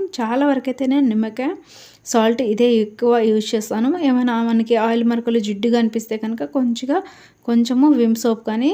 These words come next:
సర్ఫ్ కానీ లిక్విడ్ మనం యూజ్ చేసుకొని ఈ విధంగా క్లీన్ చేసుకోవచ్చు ఫ్రెండ్స్. ఎక్కువ కష్టపడే పని లేకుండా ఇలా నీళ్ళలో ముంచేసిన తర్వాత, తర్వాత లైట్గా విమ్ సోప్ వేసేసి మనం గిన్నెలు కడిగే పీస్తోనే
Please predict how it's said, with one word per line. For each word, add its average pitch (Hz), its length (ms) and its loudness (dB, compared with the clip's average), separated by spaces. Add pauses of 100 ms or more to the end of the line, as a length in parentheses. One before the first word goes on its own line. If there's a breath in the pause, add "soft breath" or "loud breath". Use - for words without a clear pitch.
సర్ఫ్ 226 380 -4
కానీ 226 260 0
లిక్విడ్ 226 400 0
మనం 220 220 -2 (100)
యూజ్ 220 240 -2
చేసుకొని 240 420 0
ఈ 311 60 0
విధంగా 208 380 -2
క్లీన్ 208 300 0
చేసుకోవచ్చు 208 580 -6
ఫ్రెండ్స్. 285 340 -4 (440 loud breath)
ఎక్కువ 233 320 0
కష్టపడే 233 460 -4
పని 214 220 -2
లేకుండా 214 320 -2
ఇలా 240 180 0
నీళ్ళలో 233 420 0
ముంచేసిన 214 500 -4
తర్వాత, 208 340 -6 (680 loud breath)
తర్వాత 269 320 -4
లైట్గా 240 580 0
విమ్ 233 300 2
సోప్ 240 200 0
వేసేసి 220 400 -2 (120)
మనం 254 180 2 (540 loud breath)
గిన్నెలు 247 380 2
కడిగే 240 280 2
పీస్తోనే 233 440 0